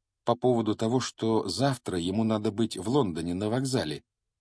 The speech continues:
и он спустился в гостиную, где Дурсли смотрели телевикторину.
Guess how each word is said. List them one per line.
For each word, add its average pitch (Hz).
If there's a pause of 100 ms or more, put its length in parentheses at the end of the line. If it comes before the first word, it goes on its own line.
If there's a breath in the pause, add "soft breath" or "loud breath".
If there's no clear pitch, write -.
(300)
и 98
он 208
спустился 160
в 117
гостиную, 78 (340)
где 92
Дурсли 135
смотрели 101
телевикторину. 90